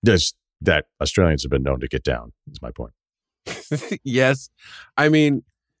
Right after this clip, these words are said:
Speaker 2: yeah, I, I mean, I was gonna say that usually when it's a non-boss employee or, or coworker situation, it's usually like, "Ah, I don't really know what's going on here." We always say, like, "Well, see if you can get out to a different sort of place and see what, if,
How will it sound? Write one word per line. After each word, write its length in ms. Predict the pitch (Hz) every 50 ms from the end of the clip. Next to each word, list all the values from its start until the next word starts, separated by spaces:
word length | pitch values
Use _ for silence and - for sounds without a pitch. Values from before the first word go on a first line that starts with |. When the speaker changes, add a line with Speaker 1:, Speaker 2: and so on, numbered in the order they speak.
| _ _
Speaker 2:
yeah, 260 | - 175 196 165 123 - -
I, 100 | 143 143 - -
I 80 | 151 151
mean, 160 | 147 151 143 - _ -
I 100 | 143 160
was 140 | 185 196
gonna 180 | - 180 165 147
say 240 | 131 - 160 143 135
that 200 | 117 120 113 110 - _ _ _ _ _ _ _ _ -
usually 400 | - 147 165 196 190 175 190 165
when 160 | 139 135 131
it's 140 | 120 110 -
a 80 | 123 107
non-boss 1120 | 101 104 110 110 110 113 113 113 104 90 90 80 - 113 110 110 120 110 - - - - - -
employee 680 | 117 101 - - 117 120 120 117 110 113 110 110 107 104
or, 320 | - 98 92 90 87 85 82 _ _ _
or 160 | 98 95 92
coworker 480 | - - - 135 127 117 117 113 - 120
situation, 640 | - 127 120 - 107 107 110 110 110 - 120 113 104
it's 160 | 104 98 -
usually 260 | - 117 107 104 110 98
like, 200 | 98 98 98 -
"Ah, 240 | 120 123 120 117 107
I 40 | 135
don't 120 | 143 131
really 200 | 117 139 135 117
know 120 | 113 120 117
what's 120 | 113 -
going 240 | - 113 104 98 104
on 160 | 107 113 110
here." 240 | 107 107 98 92 95 - _ _ _ _ -
We 160 | - 156 160
always 240 | 151 143 135 - -
say, 160 | - 123 120 113
like, 240 | 110 107 101 92 _ _ _ _ _ _ _ -
"Well, 240 | 151 165 180 170 -
see 220 | - - - 175 180
if 100 | 175 190
you 80 | 196 175
can 140 | 180 151
get 260 | 117 - 131 139 151 135
out 240 | 131 135 131 117 -
to 420 | - 147 143 139 135 135 135 123 -
a 60 | 120 107
different 360 | 90 139 135 - 151 135 -
sort 200 | - 139 135 120
of 60 | 113
place 400 | - - 143 151 131 117 107 -
and 160 | - 101 107 -
see 220 | - 139 131 123
what, 200 | 113 120 120 -
if, 120 | 113 110